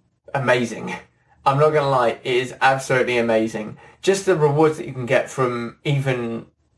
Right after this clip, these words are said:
like, being friendly and stuff with the Ember Court. I mean, some of these rewards are amazing. So you get a friendly with the Ember Court, you get your Dredger Pool, and you get the Transmog set,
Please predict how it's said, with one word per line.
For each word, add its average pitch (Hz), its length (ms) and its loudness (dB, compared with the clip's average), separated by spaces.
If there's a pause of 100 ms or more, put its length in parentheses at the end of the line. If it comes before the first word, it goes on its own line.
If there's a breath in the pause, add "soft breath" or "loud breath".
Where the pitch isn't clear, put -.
(180)
like, 131 280 0
being 131 220 0
friendly 131 520 -2
and 117 140 -4
stuff 117 280 -2
with 120 180 -6
the 113 120 -4
Ember 117 240 -2
Court. 110 320 -2
I 135 80 2
mean, 135 420 0 (800 soft breath)
some 180 240 0
of 165 80 0
these 156 200 0
rewards 131 360 0
are 127 160 0
amazing. 113 380 -2
So 135 140 2
you 131 180 -2
get 135 400 2 (160)
a 165 120 2
friendly 147 640 0
with 139 140 -6
the 131 100 0
Ember 120 180 0
Court, 135 240 -4
you - 80 -10
get 120 160 -2
your 123 100 -4
Dredger 131 320 0
Pool, 123 400 0
and 123 140 -2
you 120 80 -2
get 117 500 0
the 147 60 -16
Transmog 127 540 0
set, - 380 -2